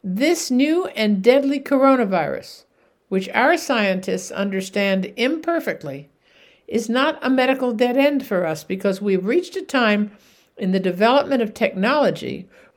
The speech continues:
where there are answers to be found, and our scientists seem to have found some.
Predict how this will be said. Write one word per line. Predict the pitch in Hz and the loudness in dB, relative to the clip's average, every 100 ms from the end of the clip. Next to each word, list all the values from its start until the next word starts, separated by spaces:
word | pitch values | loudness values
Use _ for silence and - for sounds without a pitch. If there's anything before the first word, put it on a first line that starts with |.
| _ _ | _ _
where | 202 214 | 2 4
there | 233 226 | 6 6
are | 226 | 4
answers | - 262 320 349 - | 4 0 0 -2 -2
to | - 269 | -2 4
be | 320 | 4
found, | 311 294 165 151 180 - _ _ _ | 4 2 2 -2 -10 -18 _ _ _
and | - 202 | -2 2
our | 208 208 | 4 2
scientists | 202 277 302 214 202 196 185 - - - | 2 2 2 0 0 -4 -4 -8 -18 -16
seem | - - 277 226 202 190 | -12 -2 2 2 0 -2
to | - 190 | -2 0
have | 220 220 | 0 -2
found | - 208 156 147 | -2 -2 -2 -6
some. | - 143 - | -10 -14 -16